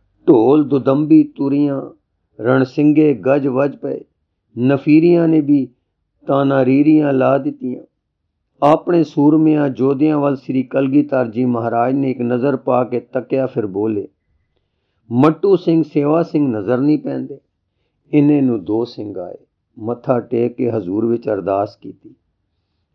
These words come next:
"ਪਾਤਸ਼ਾਹ, ਦੁਨੀ ਚੰਦ ਰਾਤ ਨੂੰ ਆਪਣੇ ਸਾਥੀ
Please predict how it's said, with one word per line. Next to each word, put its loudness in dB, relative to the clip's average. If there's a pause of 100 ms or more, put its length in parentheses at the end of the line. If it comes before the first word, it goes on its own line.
"ਪਾਤਸ਼ਾਹ, -4 (540)
ਦੁਨੀ 0
ਚੰਦ -2
ਰਾਤ 0
ਨੂੰ 2
ਆਪਣੇ -2
ਸਾਥੀ -4